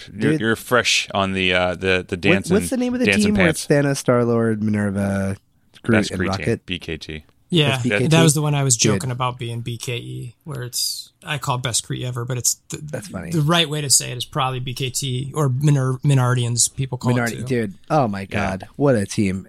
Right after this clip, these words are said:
Speaker 2: Every other turn, being able to, uh, rocket alt but, like, this is the best. This is the best.
Speaker 1: It really is. It's
Speaker 2: It's,
Speaker 1: fun.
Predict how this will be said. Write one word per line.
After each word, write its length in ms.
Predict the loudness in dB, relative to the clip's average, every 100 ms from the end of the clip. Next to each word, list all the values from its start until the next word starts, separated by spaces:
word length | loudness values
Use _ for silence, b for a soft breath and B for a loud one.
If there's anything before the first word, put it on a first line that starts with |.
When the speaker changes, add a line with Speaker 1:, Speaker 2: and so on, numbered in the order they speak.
| 2
Speaker 2:
Every 240 | 4 6
other 160 | 4 4
turn, 320 | 2 2 2
being 120 | 2 2
able 160 | 2
to, 280 | 2 2 -2 -8 -20 -16 -2
uh, 340 | 0 2 0 -2
rocket 480 | -2 -2 -2 -2
alt 260 | -2 -2 -2 _ _ _ _ -20 -8 -2
but, 180 | -2 0
like, 140 | -2 -2 -6 -14 0
this 140 | 2 4
is 40 |
the 100 | 4
best. 380 | 4 2 0 -14 -2
This 160 | 0 0
is 40 |
the 80 | 0
best. 280 | 0 -4 -12 B B B -8
Speaker 1:
It 80 | -2
really 240 | 0 -2
is. 220 | -6 -10
It's 160 | -12 -4
Speaker 2:
It's, 100 | -2
Speaker 1:
fun. 140 | -4